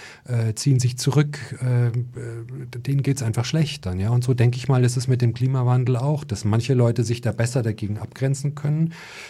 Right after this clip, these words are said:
Also die, äh, ähm, die Ab-,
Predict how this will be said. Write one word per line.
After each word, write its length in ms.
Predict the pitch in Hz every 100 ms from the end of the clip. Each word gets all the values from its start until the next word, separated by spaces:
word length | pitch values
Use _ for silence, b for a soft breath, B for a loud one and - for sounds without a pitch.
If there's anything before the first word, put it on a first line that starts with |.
| B - -
Also 280 | 101 98
die, 340 | 98 101 98 98
äh, 220 | 92 92 85 b b b b -
ähm, 580 | - 104 98 98 92 92 95 123
die 120 | 123 -
Ab-, 320 | 110 -